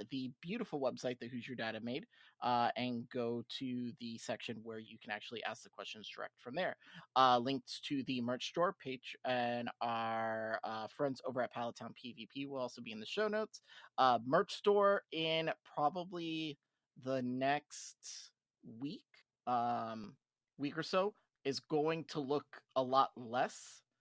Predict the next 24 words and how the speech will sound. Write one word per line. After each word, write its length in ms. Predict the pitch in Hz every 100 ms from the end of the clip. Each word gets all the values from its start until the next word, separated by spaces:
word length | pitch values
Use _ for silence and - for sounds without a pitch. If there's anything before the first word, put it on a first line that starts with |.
| _ _
um, 680 | 135 131 120 113 110 107 - _ _ _ _ -
because 840 | 131 - - 131 127 127 123 120 - 147 135
we 220 | 139 151
will 260 | 151 160
be, 460 | 139 139 135 131 127 - _ -
uh, 320 | 123 117 113 110
switching 800 | - - 147 139 - 139 131
some 340 | 120 - 135 131
of 140 | 127
our 100 | 135
merchandise 560 | 131 135 147 151 170 - _ _ _ -
over 240 | 127 135
to 420 | 123 - 127 120 - 107
the 180 | 120 110
website, 680 | 110 117 - 156 - - - _ _ _ 117
uh, 300 | 117 110 110 -
where 460 | 110 117 113 113 -
it 160 | 120 101
will 160 | 110
be, 580 | 107 117 117 113 110 110 -
uh, 360 | 101 95 98 104 _ _ -
much 300 | 123 - -
cheaper 460 | - 165 - 175 156
and 360 | 143 139 139